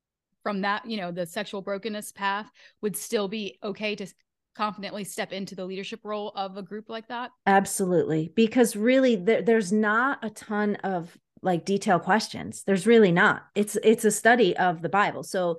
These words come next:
Speaker 1: Yeah.
Speaker 2: if you're comfortable leading a Bible study of any kind,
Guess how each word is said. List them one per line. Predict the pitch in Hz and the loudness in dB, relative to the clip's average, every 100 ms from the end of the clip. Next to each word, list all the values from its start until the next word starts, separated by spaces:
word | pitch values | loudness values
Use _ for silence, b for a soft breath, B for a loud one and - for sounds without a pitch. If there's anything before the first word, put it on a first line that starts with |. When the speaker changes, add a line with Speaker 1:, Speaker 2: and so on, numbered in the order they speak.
| - | -8
Speaker 1:
Yeah. | - 151 143 | -18 -18 -4
Speaker 2:
if | 208 226 | -2 4
you're | 247 254 | 4 4
comfortable | 240 240 277 220 214 185 | 0 -2 -2 0 0 0
leading | 190 208 202 - - | -2 0 -2 -4 -8
a | 185 | -6
Bible | 175 165 180 208 | 0 0 2 -2
study | - 208 226 208 | -2 -2 -2 -2
of | 170 - | -6 -6
any | 175 196 180 | -4 -4 -6
kind, | 180 165 214 349 | -4 -2 -2 -6